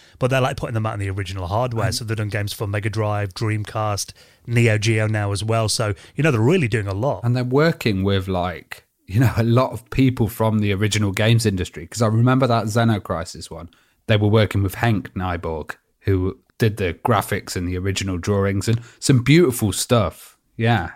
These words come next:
Speaker 2: uh, so really good to have them kind of doing the old school titles, but, like, having the old school people involved as well.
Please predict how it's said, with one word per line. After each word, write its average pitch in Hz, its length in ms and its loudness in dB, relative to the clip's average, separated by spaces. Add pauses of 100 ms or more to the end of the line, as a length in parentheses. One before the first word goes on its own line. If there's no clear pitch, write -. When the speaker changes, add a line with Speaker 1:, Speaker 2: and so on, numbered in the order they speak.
Speaker 2:
uh, 98 160 -2
so 107 160 -2
really 123 300 4
good 117 200 2
to 95 80 -2
have 90 220 -2
them 87 200 -6
kind 92 220 -4
of 90 80 -10 (380)
doing 127 460 6
the 117 120 6
old 117 180 6
school 98 200 -2
titles, 101 500 -2
but, 90 360 -6
like, 87 420 -6 (380)
having 95 260 0
the 90 100 0
old 87 180 -2
school 90 200 -6
people 87 320 -4
involved 85 440 -4
as 76 160 -10
well. 85 300 -4